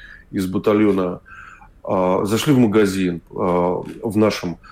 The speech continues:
а, посёлке, а, познакомились с попадьей. Оказывается, в-, наш посёлок, э,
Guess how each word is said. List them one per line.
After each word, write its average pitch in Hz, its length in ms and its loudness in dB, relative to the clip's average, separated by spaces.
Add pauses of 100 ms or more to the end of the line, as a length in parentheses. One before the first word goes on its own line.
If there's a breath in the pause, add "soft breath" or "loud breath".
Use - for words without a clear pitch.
(220 loud breath)
а, 92 640 -2
посёлке, 95 600 -2 (320 loud breath)
а, - 100 -8
познакомились 113 680 2
с - 20 -4
попадьей. 98 680 0 (500 loud breath)
Оказывается, 110 720 0 (240)
в-, 90 260 -4 (240)
наш 113 200 0
посёлок, 113 600 0
э, - 40 -10